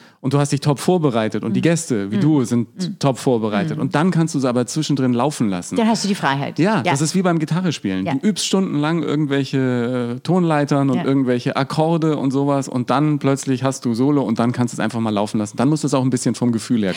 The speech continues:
Speaker 1: kommen.
Speaker 2: Ja, weil es ist, aber es ist der Substanz der Vorbereitung. Also ich habe mein Interview von, von John Travolta gehört. Man kann ihn mögen oder nicht mögen. Und
Speaker 1: Du,
Speaker 2: er
Speaker 1: du
Speaker 2: hat
Speaker 1: magst ihn offensichtlich auch
Speaker 2: No,
Speaker 1: als
Speaker 2: I
Speaker 1: Tänzer.
Speaker 2: like him, or whatever, you
Speaker 1: <laughs>
Speaker 2: know. Ähm, und es ging, glaube ich, um, äh,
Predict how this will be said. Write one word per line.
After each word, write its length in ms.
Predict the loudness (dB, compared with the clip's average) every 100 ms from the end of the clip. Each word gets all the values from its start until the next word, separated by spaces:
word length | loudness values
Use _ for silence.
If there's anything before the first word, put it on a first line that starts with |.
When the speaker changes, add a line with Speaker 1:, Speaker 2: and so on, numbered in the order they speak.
| -4
Speaker 1:
kommen. 180 | -2
Speaker 2:
Ja, 240 | 0 0 0
weil 200 | 0 0 0
es 160 | -2
ist, 200 | -2 -2
aber 200 | 0 0 0
es 180 | 0
ist 160 | 0 0
der 140 | 0 0
Substanz 640 | -2 -4 -2 2 2 2
der 120 | -2
Vorbereitung. 640 | 0 -2 -2 -6 -4 -8 -4
Also 200 | -2 0
ich 140 | 0
habe 140 | 2
mein 160 | 2 0
Interview 400 | 0 0 0 -2
von, 320 | -2 -2 -2
von 580 | -4 -4 -2 -4 -6 -8 -4
John 200 | 2 4
Travolta 420 | 4 2 2 0
gehört. 440 | -6 -6 -4 -8 -16 _ _ _ _ _ _ -20 _ _ _ -6
Man 80 | 0
kann 140 | 2
ihn 100 | 4
mögen 240 | 2 2
oder 160 | 0 0
nicht 220 | -2 -2
mögen. 240 | -4 -6 -6
Und 140 | 0
Speaker 1:
Du, 60 | 2
Speaker 2:
er 40 |
Speaker 1:
du 80 | 4
Speaker 2:
hat 40 |
Speaker 1:
magst 160 | 2 2
ihn 80 | 2
offensichtlich 480 | 2 2 0 0 2
auch 80 |
Speaker 2:
No, 80 | 2
Speaker 1:
als 80 | 4
Speaker 2:
I 80 | 2
Speaker 1:
Tänzer. 200 | 4 2
Speaker 2:
like 100 | 2
him, 200 | 2 2
or 140 | 2 2
whatever, 400 | 2 2 2 0
you 60 | 2
Speaker 1:
<laughs> 20 |
Speaker 2:
know. 140 | 2 0 -2 -2
Ähm, 320 | 0 0 0
und 260 | 0 0 2
es 220 | 0 -2
ging, 340 | 0 0 0
glaube 360 | 2 2 2 0
ich, 520 | 0 0 -2 -4 -10 -6
um, 400 | -2 0 0 -2
äh, 600 | -2 -2 0 0 0